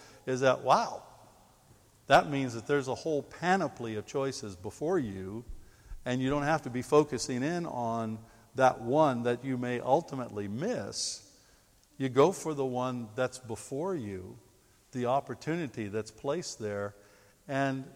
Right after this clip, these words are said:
who's to say that that's not God setting all of that up? You know, so it, it's really having faith in God that he can bless us,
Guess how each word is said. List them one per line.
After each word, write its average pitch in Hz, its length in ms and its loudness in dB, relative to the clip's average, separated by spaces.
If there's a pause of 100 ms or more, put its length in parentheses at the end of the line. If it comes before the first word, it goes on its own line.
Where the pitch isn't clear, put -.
who's 156 220 -6
to 147 80 -10
say 139 200 -4
that 123 160 -8
that's 131 260 -2
not 131 340 -4 (400)
God 101 360 0 (160)
setting 113 400 -6
all 110 280 -6
of 104 100 -10
that 104 180 -4
up? 110 320 -6 (960)
You 117 120 -8
know, 117 80 -6
so 156 320 4
it, 170 240 -6
it's 202 240 -4
really 226 340 2 (220)
having 175 400 2
faith 165 420 -2
in 143 140 -6
God 120 440 0 (760)
that 131 240 6
he 175 140 -6
can 147 200 -8
bless 135 400 0
us, 113 460 -4